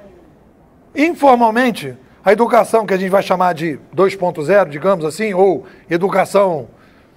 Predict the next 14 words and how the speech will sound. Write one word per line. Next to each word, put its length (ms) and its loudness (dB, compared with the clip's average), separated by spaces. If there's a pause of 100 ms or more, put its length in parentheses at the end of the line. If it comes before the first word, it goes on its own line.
(180)
digital, 760 0 (680)
tá 140 6
rolando 580 2 (360)
a 100 2
roda. 300 4
A 40 2
garotada 520 2
já 160 4
usa 300 0
direto. 540 0 (520)
É, 200 0
conversa 640 2
no 80 0
WhatsApp, 680 2